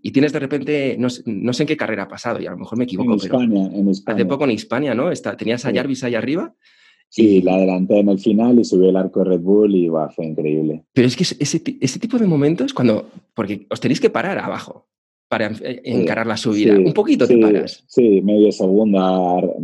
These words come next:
Speaker 2: revolucionar la moto y limpiarla, sí.
Speaker 1: Claro, y está toda la gente, "Mario, Mario", gritándote como loco, saben que está Jarvis arriba, es el, es el momento. ¿No te pones nervioso? Nada. O sea
Speaker 2: Es que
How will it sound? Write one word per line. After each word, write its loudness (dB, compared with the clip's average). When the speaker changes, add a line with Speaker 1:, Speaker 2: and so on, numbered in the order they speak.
Speaker 2:
revolucionar -2
la -4
moto -4
y 0
limpiarla, -4
sí. -6
Speaker 1:
Claro, 0
y 0
está -2
toda 0
la -6
gente, -8
"Mario, -2
Mario", -2
gritándote 0
como -4
loco, 0
saben -4
que -6
está -4
Jarvis -4
arriba, 2
es -8
el, 0
es -8
el 0
momento. 2
¿No 2
te -6
pones -2
nervioso? 2
Nada. 0
O -20
sea -6
Speaker 2:
Es -4
que 4